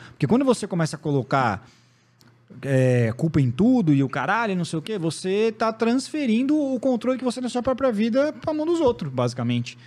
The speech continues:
Você tá perdendo o controle que você tem sobre si, então, basicamente, você tá à mercê da, da, da vida, à mercê das coisas. Então, eu não gosto,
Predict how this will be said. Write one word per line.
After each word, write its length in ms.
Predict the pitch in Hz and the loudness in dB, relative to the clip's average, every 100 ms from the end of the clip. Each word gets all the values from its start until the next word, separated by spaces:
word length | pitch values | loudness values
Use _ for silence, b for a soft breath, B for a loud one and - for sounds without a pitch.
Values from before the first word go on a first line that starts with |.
| B - | B -8
Você 180 | 131 151 | -6 -2
tá 160 | 165 | -4
perdendo 520 | 175 220 202 156 294 | 2 2 4 2 0
o 40 | 262 | 0
controle 260 | 185 165 | 2 2
que 80 | 143 | 0
você 220 | 143 143 | -2 -4
tem 180 | 147 143 | -4 -4
sobre 320 | - 147 151 | -2 0 0
si, 320 | 175 214 262 320 B B | -2 -4 -6 -8 B B
então, 140 | - 240 | -2 2
basicamente, 400 | 220 214 208 208 | 2 0 -4 -4
você 200 | 226 240 | -6 -4
tá 100 | 240 | -2
à 40 | |
mercê 460 | 240 269 233 - 220 | 0 0 -2 -6 -6
da, 200 | 277 277 | -4 -2
da, 240 | 277 285 | -2 -2
da 100 | 285 | -2
vida, 400 | 339 330 165 107 | 0 2 2 -2
à 40 | 120 | -2
mercê 220 | 139 185 | -2 -4
das 140 | 240 | -10
coisas. 240 | - 202 151 | -6 -2 0
Então, 160 | 151 | 0
eu 40 | 175 | 2
não 80 | 233 | 2
gosto, 220 | 233 | 0